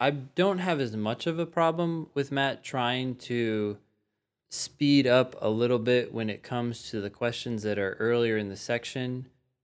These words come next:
And by that, I mean just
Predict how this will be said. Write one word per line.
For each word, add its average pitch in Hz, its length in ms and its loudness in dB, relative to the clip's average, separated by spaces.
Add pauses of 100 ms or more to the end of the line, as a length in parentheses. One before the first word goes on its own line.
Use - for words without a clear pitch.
And 120 300 -2
by 135 240 6
that, 123 420 2
I 113 160 -2
mean 110 600 -4 (760)
just 123 680 2